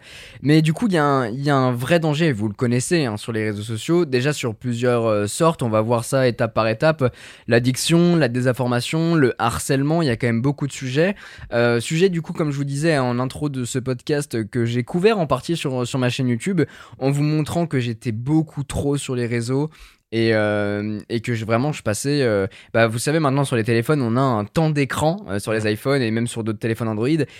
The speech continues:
on sait précisément, euh, ce qu'on, le temps qu'on passe sur certaines applications. Et moi c'était vraiment par journée, je passais des sept heures sur mon téléphone.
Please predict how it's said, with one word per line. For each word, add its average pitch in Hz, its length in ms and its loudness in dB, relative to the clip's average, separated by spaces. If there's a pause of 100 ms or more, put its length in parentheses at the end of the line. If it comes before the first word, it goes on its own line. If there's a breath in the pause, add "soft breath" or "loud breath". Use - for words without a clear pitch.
(160 loud breath)
on 117 160 -4
sait 175 180 0
précisément, 147 720 0
euh, 107 500 0
ce - 140 -8
qu'on, 123 260 -6
le 120 140 2
temps 160 160 0
qu'on 113 220 -4
passe 143 200 0
sur 110 140 -6
certaines 120 380 -2
applications. 113 540 -2 (380 soft breath)
Et 110 80 -4
moi 131 140 4
c'était 110 220 -2
vraiment 120 320 2
par 107 240 0
journée, 131 480 0
je - 80 -12
passais 117 220 -6
des 107 120 -2
sept 123 320 -4
heures 156 120 -2
sur 135 120 -8
mon 117 100 -4
téléphone. 120 520 -2